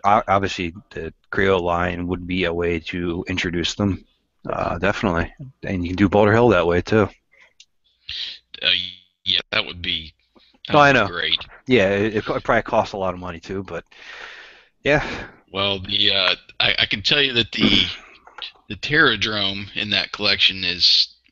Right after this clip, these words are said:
Speaker 2: near a hundred bucks. So yeah, it's not cheap. And
Speaker 1: Yeah, I'm looking
Speaker 2: Lego's
Speaker 1: at a
Speaker 2: the
Speaker 1: picture of it
Speaker 2: same
Speaker 1: right now. <laughs>
Speaker 2: if you look at, uh, you know, the Lego Star Wars collection and the, you know, the Millennium Falcon and all the,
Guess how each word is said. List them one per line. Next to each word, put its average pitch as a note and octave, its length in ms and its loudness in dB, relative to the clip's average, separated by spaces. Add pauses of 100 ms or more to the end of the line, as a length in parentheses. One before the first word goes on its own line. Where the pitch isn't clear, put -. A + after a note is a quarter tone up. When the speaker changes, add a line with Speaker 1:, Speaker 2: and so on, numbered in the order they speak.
(160)
Speaker 2:
near B2+ 300 -2
a G#2 40 -2
hundred G2 300 -6
bucks. - 500 -4 (500)
So F#2 380 0
yeah, G#2+ 320 0
it's A2+ 180 0
not D#3 200 2
cheap. D3 360 2 (240)
And G#2+ 80 2
Speaker 1:
Yeah, G2+ 100 4
I'm G#2 220 -6
looking C#3 340 4
Speaker 2:
Lego's A2 60 4
Speaker 1:
at G2+ 60 4
a G2 40 0
Speaker 2:
the - 160 0
Speaker 1:
picture - 140 -4
of G2+ 100 2
it - 20 -2
Speaker 2:
same F#2+ 80 -2
Speaker 1:
right G2+ 100 -4
now. - 560 -10 (320)
<laughs> - 280 -6 (420)
Speaker 2:
if B2+ 100 -2 (100)
you D3 80 -12
look D3 240 2
at, C3+ 160 4
uh, A2+ 340 2 (520)
you A2+ 120 -8
know, G2 60 -6
the F#2+ 160 -10
Lego A2+ 240 -2
Star A2 400 0
Wars G#2+ 240 -6
collection G#2+ 600 0
and F#2+ 160 -12
the, F#2 240 -20
you F#2 100 -8
know, F2 120 -8
the E2+ 140 -20
Millennium G2+ 360 -2
Falcon G2+ 520 -2
and G2 120 -4
all G2+ 300 -2
the, F#2 260 -2